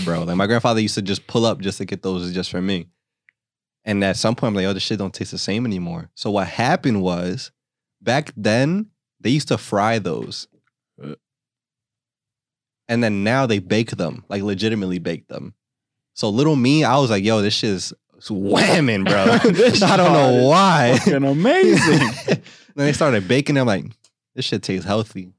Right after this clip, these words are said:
Speaker 2: This shit tastes the right way. <laughs>
Speaker 1: Yeah. No, but what I want to ask you, or what you reminded me of earlier that I wanna make sure I touch on, are you, I'ma ask you this and we're gonna get into, I'm gonna get deeper in the discussion.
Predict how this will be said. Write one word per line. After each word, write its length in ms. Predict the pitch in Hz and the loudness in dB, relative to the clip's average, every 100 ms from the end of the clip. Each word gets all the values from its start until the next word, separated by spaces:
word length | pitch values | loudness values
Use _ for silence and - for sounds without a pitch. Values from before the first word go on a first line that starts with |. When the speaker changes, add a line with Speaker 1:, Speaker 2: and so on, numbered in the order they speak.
| _ - | _ -14
Speaker 2:
This 100 | 151 | -12
shit 240 | - 117 | -10 -10
tastes 300 | - 98 - | -8 -10 -10
the 140 | 98 | -10
right 300 | 92 135 190 | -6 -4 -4
way. 440 | 98 87 85 95 - | -6 -12 -12 -12 -4
<laughs> 80 | 117 | 0
Speaker 1:
Yeah. 380 | 117 104 101 107 - - - _ _ | 2 4 2 2 0 -4 -6 _ _
No, 260 | 113 120 107 | 0 2 2
but 100 | 101 | 2
what 100 | 104 | 2
I 60 | 117 | 2
want 200 | 131 - | 2 0
to 80 | 98 | 0
ask 260 | 113 - | 0 -2
you, 120 | 107 - | -4 -2
or 160 | 98 | 0
what 220 | 95 101 98 | 2 0 0
you 160 | 98 | -2
reminded 420 | 95 95 98 101 | -2 -2 0 0
me 80 | 101 | -2
of 120 | 92 - | -2 -2
earlier 240 | 98 95 | 0 0
that 100 | 90 | -2
I 40 | |
wanna 120 | 90 90 | -4 -4
make 140 | 90 | -6
sure 120 | 95 | -6
I 80 | 92 | -6
touch 320 | - 95 - | -4 -6 -4
on, 280 | 90 87 85 _ _ _ _ _ - | -4 -4 -8 _ _ _ _ _ -6
are 120 | 95 | -2
you, 460 | 104 120 135 139 123 | 0 2 2 2 2
I'ma 160 | 107 120 | 0 0
ask 320 | 117 135 - | 0 0 0
you 80 | 135 | 0
this 100 | 120 | 0
and 140 | 104 | -2
we're 60 | 101 | -2
gonna 100 | 104 | -2
get 100 | 101 | -4
into, 180 | 98 - 95 | -6 -8 -6
I'm 80 | 98 | -4
gonna 80 | 95 | -4
get 200 | 95 - - _ _ _ - | -6 -8 -16 _ _ _ -10
deeper 220 | 101 95 | -6 -2
in 80 | 95 | -2
the 40 | |
discussion. 540 | 90 98 - 90 87 | -2 -6 -6 -8 -12